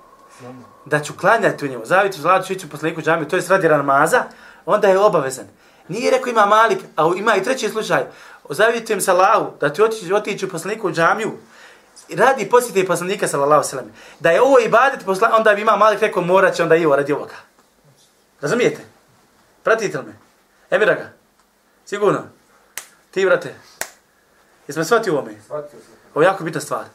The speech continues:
Speaker 1: Ima Malik rekao samo radi namaza, ibadet namaz. A nije ibadet šta? Da odeš, da se zavjetiš od radi Allahu poslanika u džamiju, radi toga da bi šta?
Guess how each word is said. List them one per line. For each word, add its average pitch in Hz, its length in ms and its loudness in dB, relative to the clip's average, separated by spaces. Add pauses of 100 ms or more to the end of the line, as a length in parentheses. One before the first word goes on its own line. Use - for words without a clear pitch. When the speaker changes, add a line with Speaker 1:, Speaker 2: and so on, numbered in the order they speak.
(340)
Speaker 1:
Ima 156 180 0
Malik 170 300 2
rekao 160 260 -6
samo 175 220 -2
radi 143 180 -2
namaza, 127 400 -4
ibadet 139 380 -4
namaz. 147 360 -8 (640)
A 113 80 -12
nije 196 280 -6
ibadet 165 420 -2
šta? 190 320 -2 (560)
Da 135 120 -6
odeš, 202 320 -2
da - 120 -16
se - 120 -14
zavjetiš 160 520 -4
od 185 180 0
radi 156 240 2
Allahu 180 380 2
poslanika 165 420 -6
u 151 60 -4
džamiju, 220 420 -2 (240)
radi 214 340 -2
toga 202 240 0
da 175 120 0
bi 160 100 -4
šta? 208 340 0